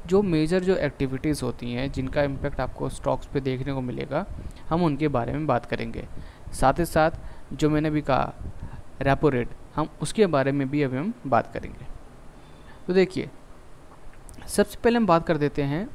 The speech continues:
monetary policy। monetary policy का मतलब क्या है? monetary policy मतलब ऐसी policy जो कि पैसे से relate करती है, यानी money से relate करती है।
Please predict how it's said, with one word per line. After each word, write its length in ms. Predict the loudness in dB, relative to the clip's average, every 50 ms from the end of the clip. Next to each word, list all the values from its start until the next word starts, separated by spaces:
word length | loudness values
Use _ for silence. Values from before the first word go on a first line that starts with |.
| -6 -2
monetary 380 | 0 2 2 2 2 2 0
policy। 440 | 2 4 2 2 2 0 -4 -6 -6
monetary 400 | -4 0 0 0 0 2 0 0
policy 400 | 0 2 2 2 2 2 0 0
का 80 | 0 0
मतलब 320 | -2 -2 -2 -2 -2 -4
क्या 200 | -4 -4 -8 -10
है? 100 | -10 -10 -14 -18 -18 -18 -20 -20 -20 -20 -20 -18 -18 -18 -16 -10 -2
monetary 360 | 2 4 4 4 4 2 2
policy 400 | 2 4 6 6 6 4 2 0
मतलब 340 | -2 -2 -2 -2 -2 -4 -4 -2 0
ऐसी 540 | 2 2 2 2 0 -2 -2 -2 -2 -4 -6 -8 -10 -10 -10 -14 -12 -12 -12 -12 -12 -12 -12 -14 -6 0
policy 520 | 2 4 4 4 2 0 -2 -4 -4 -4 -4 -8 -12 -4 0
जो 100 | 0 0
कि 120 | 0 -2
पैसे 440 | -4 0 2 2 4 4 4 4 4
से 140 | 4 4 2
relate 260 | 4 4 2 2 0
करती 280 | 0 -4 -8 -6 -4 -2
है, 60 | -2
यानी 140 | 0 0 0
money 200 | 0 2 2 0
से 220 | 0 -2 -4 -4 -4 -4
relate 260 | -2 0 2 2 0
करती 320 | 0 -4 -8 -8 -8 -8 -8
है। 340 | -6 -8 -8 -8 -10 -8